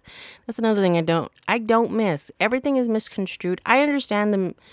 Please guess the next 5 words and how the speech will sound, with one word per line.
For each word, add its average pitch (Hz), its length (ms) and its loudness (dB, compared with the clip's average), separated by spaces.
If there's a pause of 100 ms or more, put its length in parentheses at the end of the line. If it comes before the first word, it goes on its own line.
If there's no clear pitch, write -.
(640)
misunderstanding. 180 1040 -2 (280)
Very 175 340 2
much 143 200 -4
so. - 280 -10 (100)
I 185 640 2